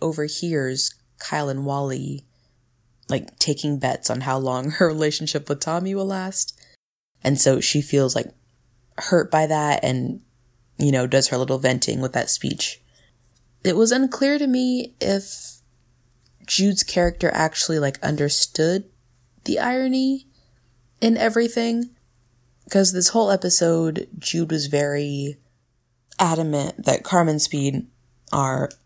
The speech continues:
a shitty couple and not gonna last, and people think that about her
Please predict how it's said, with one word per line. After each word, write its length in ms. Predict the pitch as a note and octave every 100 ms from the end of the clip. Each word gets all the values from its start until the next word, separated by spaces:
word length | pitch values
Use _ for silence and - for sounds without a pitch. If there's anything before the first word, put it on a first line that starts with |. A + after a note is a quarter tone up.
| _ -
a 60 |
shitty 340 | C#3+ - C#3+ C3+
couple 360 | B2+ - C3+
and 100 | C3
not 180 | C3+ -
gonna 160 | - -
last, 480 | - - - - -
and 260 | C#3 B2+
people 600 | - D#3 D3+ C#3 C3+ D#3+ - _ _ _ _ _ -
think 440 | - - B2+ C3+
that 280 | C3+ C3+ -
about 300 | E3 E3+ F3+
her 440 | A#3+ G#3+ - -